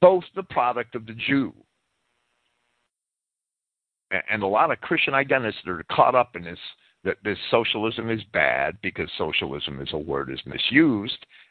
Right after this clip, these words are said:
a-, and capitalism is good, well, well, they just play right into the hands of the Jew.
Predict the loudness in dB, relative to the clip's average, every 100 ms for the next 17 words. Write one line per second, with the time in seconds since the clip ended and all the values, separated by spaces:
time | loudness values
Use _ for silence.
0 | -2 0 2 0 0 2 2 0 -4 -4
1 | -8 -12 -16 -4 2 4 4 0 -8 _
2 | _ -2 -2 4 4 4 0 -2 -2 -4
3 | -6 -8 -2 0 4 4 2 0 -2 -2
4 | -2 -4 -6 -10 -14 -12 -6 -6 -6